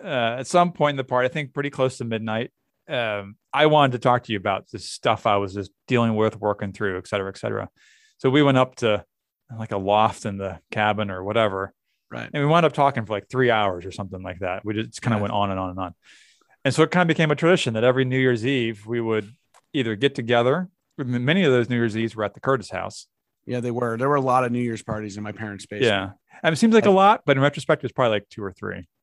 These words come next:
Speaker 2: I think it was four or five. I, I think it was,
Speaker 1: Yeah.
Speaker 2: like, but
Speaker 1: But anyway, so,
Speaker 2: Yeah.
Speaker 1: but then even after we both kinda moved away,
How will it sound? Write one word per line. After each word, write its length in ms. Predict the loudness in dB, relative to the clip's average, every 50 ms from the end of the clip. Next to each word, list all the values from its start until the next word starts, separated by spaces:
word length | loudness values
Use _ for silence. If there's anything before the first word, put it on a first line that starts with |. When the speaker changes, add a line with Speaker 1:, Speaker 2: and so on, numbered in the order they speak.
| _ _ _ _ _ _ _ _ _ _ _ _ _ _
Speaker 2:
I 80 | -6 -2
think 220 | 0 0 2 4
it 40 | 2
was 140 | 2 0 2
four 180 | 2 4 4 4
or 40 |
five. 460 | 4 4 2 0 0 0 -4 -10 -20 _ _ _ _ _ _ _
I, 160 | -6 -4 -4 -4
I 40 |
think 220 | -4 -4 -6 -4 -2
it 40 | -2
was, 100 | 0 2
Speaker 1:
Yeah. 120 | 0 0
Speaker 2:
like, 120 | 0 -2 -8 -8 -4
but 100 | 0 4
Speaker 1:
But 80 | 6
anyway, 360 | 6 6 6 6 4 4 2 0
so, 380 | 0 2 2 4 4 2 -2 _ _
Speaker 2:
Yeah. 300 | -12 -8 -6 -6 -6 0 2
Speaker 1:
but 120 | 2 4
then 140 | 4 4 4
even 220 | 4 2 2 2 2
after 300 | 2 0 0 0 0 0
we 100 | 0 0
both 300 | 0 0 -2 -2 -2 -4
kinda 160 | -6 -4 -4
moved 240 | -2 -4 -4 -4 -2
away, 520 | -2 0 2 2 2 2 0 -2 -4 -6